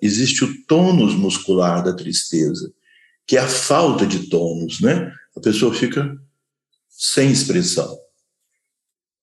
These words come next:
Existe a respiração da tristeza.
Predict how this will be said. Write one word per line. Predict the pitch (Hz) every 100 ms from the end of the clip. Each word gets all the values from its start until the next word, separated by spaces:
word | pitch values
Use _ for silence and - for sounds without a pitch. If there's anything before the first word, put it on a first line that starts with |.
| _ _ _ _ _ _ _ _ _ _
Existe | 139 143 180 185
a |
respiração | 143 147 170 - 156 143 135 - 190
da | 196 117
tristeza. | 95 92 - 85 73 85